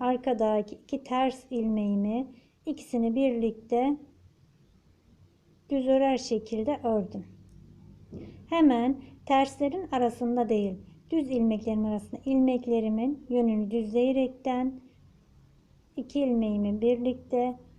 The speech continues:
düz şekilde ördüm. Bakın. Tekrar bir ve iki tane arttırma yaptım. Yine düz ilmeğimle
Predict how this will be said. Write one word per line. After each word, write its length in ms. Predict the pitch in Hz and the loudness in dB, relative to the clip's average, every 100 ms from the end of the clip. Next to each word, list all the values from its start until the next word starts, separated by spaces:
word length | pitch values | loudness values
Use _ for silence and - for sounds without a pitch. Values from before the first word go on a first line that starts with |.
| _ _ | _ _
düz 260 | - 277 240 | -6 -4 -4
şekilde 680 | - 220 214 214 196 226 269 - - _ - - - _ _ _ _ _ _ _ _ _ _ _ _ _ _ - | -4 -4 -4 -6 -2 -2 -2 -6 -20 _ -20 -20 -20 _ _ _ _ _ _ _ _ _ _ _ _ _ _ -2
ördüm. 400 | 214 190 185 202 - _ _ _ _ _ _ _ _ - | -2 -2 -6 -18 -20 _ _ _ _ _ _ _ _ -8
Bakın. 360 | 226 - 254 262 - _ _ _ _ _ _ _ _ _ _ _ | -8 -6 -8 -8 -18 _ _ _ _ _ _ _ _ _ _ _
Tekrar 600 | - 285 233 214 202 202 | 2 2 2 -2 -2 -2
bir 440 | 233 262 262 262 - - | 0 2 2 0 -6 -4
ve 80 | 247 | -4
iki 280 | 254 262 277 | -4 -6 -4
tane 320 | 220 208 247 | -4 -2 -2
arttırma 560 | 240 220 - 220 208 | -2 -4 -6 -4 -2
yaptım. 460 | 196 196 - - 214 - - _ - _ _ _ _ _ | -4 -6 -16 -18 -18 -18 -20 _ -20 _ _ _ _ _
Yine 520 | 294 269 226 226 247 277 - - - | 4 4 4 0 -4 -6 -16 -16 -6
düz 220 | 269 233 | -4 0
ilmeğimle 880 | 240 220 214 208 208 202 208 233 | 0 2 0 0 0 0 0 -2